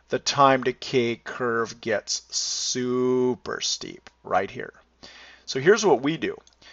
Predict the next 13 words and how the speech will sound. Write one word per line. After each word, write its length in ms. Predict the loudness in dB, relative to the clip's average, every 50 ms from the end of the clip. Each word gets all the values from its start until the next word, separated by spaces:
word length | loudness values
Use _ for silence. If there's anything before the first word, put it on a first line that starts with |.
| -20 -20 -20 _ -8
With 140 | -6 -6 -4
the 180 | -4 2 6 10
advent 460 | 12 12 12 12 10 8 6 6 6
of 220 | 6 2 2 2
weekly 340 | 2 -2 0 2 6 8 8
options, 560 | 10 10 10 8 6 2 -6 -6 -8 -10 -12 _ _ -2
we're 180 | 4 4 4 6
selling, 680 | 6 6 8 10 10 10 8 2 -2 -4 -6 -8 -12 _ _ 0
oh, 300 | 0 2 2 0 -2 -6 -12 -18 -10 -4
here, 500 | 0 2 6 6 6 6 4 2 0 -4 _ _ _ _ _ -8
we're 140 | -6 -4
selling 480 | -4 0 2 2 2 4 2 0 -4 -6
here, 680 | -12 -14 -12 -6 -2 0 2 4 4 4 2 0 -2